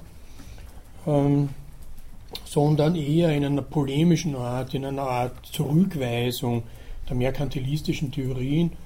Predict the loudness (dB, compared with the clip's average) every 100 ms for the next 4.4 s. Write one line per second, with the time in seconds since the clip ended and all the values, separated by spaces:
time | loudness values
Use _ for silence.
0 | -16 -14 -2 2 6 6 4 2 8 8
1 | 8 2 -2 -4 -6 -4 -2 -2 -4 -4
2 | -2 -2 0 -2 -4 -8 -16 -16 -10 -6
3 | -4 -2 -2 -4 -4 -4 -2 -2 0 -2
4 | -2 -2 -2